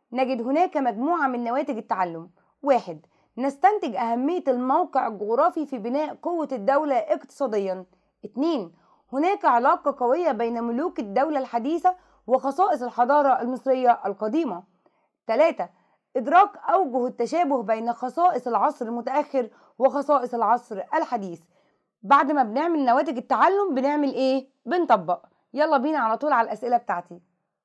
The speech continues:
سؤال واحد، اتسمت الحضارة المصرية القديمة بسمة التواصل الحضاري مع الدول المجاورة. الحدث الدال على هذه العبارة:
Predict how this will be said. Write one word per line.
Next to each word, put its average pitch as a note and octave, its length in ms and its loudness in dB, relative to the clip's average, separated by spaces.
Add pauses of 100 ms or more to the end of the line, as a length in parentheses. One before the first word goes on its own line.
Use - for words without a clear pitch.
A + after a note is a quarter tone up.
(540)
سؤال B3+ 320 4
واحد، C#4 420 -2 (420)
اتسمت E4+ 520 -2
الحضارة B3+ 480 2
المصرية B3 460 -2
القديمة D#4 640 -2 (100)
بسمة D4 440 -4
التواصل C4 540 2
الحضاري C#4 460 0
مع B3 160 0
الدول C4+ 280 0
المجاورة. G#3+ 640 -2 (440)
الحدث D#4+ 440 0
الدال C#4 320 0
على A#3+ 200 2
هذه B3 380 0
العبارة: G3 560 0